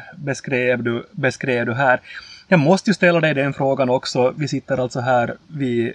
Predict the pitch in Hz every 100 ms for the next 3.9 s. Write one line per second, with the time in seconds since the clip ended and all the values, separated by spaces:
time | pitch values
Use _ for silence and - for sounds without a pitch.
0 | - 147 123 127 135 135 131 131 123 135
1 | 123 123 120 - 120 123 120 117 123 127
2 | - 143 190 170 147 117 _ _ _ _
3 | _ _ _ - 170 156 139 131 123